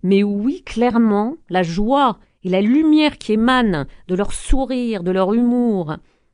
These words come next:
de leur présence, de leur être, en fait, c'est, c'est, c'est, ça va au-delà de tout le reste, c'est, c'est, c'est juste bouleversant. Et je me suis dit, pendant ces journées passées avec eux,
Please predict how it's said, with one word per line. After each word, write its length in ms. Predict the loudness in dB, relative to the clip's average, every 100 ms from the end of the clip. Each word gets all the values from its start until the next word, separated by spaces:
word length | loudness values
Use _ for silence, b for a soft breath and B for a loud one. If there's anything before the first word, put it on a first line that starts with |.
| -6
de 100 | -2
leur 220 | 0 0
présence, 480 | -2 -2 -4 -4 -4
de 80 | 0
leur 260 | 0 0
être, 380 | -2 -4 -6 -8
en 60 | -8
fait, 300 | -4 -6 -6
c'est, 220 | -10 -14
c'est, 300 | -12 -12 -12
c'est, 260 | -14 -16 -14
ça 180 | -10
va 140 | -8 -6
au-delà 220 | -4 -6
de 80 | -2
tout 140 | 0
le 80 | 0
reste, 260 | -2 -4 -6
c'est, 220 | -8 -10
c'est, 200 | -12 -18
c'est 160 | -12 -8
juste 220 | -6 -6
bouleversant. 880 | -6 -4 -4 -6 -8 -8 -8 -8 -14 _ _ _ _ _ _ _ _ _ _ _ _ _ _ -6
Et 40 |
je 80 | -4
me 80 | -4
suis 300 | -6 -14 -14
dit, 160 | -14
pendant 260 | -8 -4 -4
ces 200 | -4 -6
journées 340 | -4 -2 -2
passées 320 | -4 -8 -8
avec 380 | -6 -6 -10 -8
eux, 100 | -10